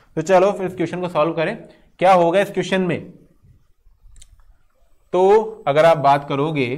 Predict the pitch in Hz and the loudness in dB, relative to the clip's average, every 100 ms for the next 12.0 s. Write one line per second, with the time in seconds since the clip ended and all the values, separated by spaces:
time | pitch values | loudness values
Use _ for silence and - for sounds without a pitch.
0 | 160 - _ _ _ _ _ _ _ _ | -12 -20 _ _ _ _ _ _ _ _
1 | _ 147 135 160 151 151 147 165 135 131 | _ 0 0 0 -4 -6 -6 -6 -4 -6
2 | 131 135 143 147 139 131 135 143 139 165 | -8 -6 -4 -2 -2 -2 -4 -4 -2 -2
3 | 180 - _ _ _ 165 165 160 147 147 | -4 -14 _ _ _ -2 0 0 -2 -4
4 | 147 156 151 147 147 127 113 107 117 - | -6 -4 0 0 0 -4 -4 -6 -12 -20
5 | _ _ _ _ _ - 165 175 175 170 | _ _ _ _ _ -2 0 0 -2 -2
6 | 139 139 151 135 131 160 156 156 147 120 | -4 -6 -8 -10 -10 -10 -6 -8 -8 -10
7 | 98 - - _ _ _ _ _ _ _ | -10 -16 -20 _ _ _ _ _ _ _
8 | _ _ _ _ _ _ _ _ _ _ | _ _ _ _ _ _ _ _ _ _
9 | _ _ _ _ _ 151 156 143 151 180 | _ _ _ _ _ -4 0 2 2 0
10 | 190 180 175 175 175 170 156 151 156 156 | -2 -2 -2 -2 -2 -2 -2 -2 -4 -4
11 | 151 143 165 160 156 147 160 156 117 135 | -2 -2 -2 -2 -2 -2 -4 -2 -4 -4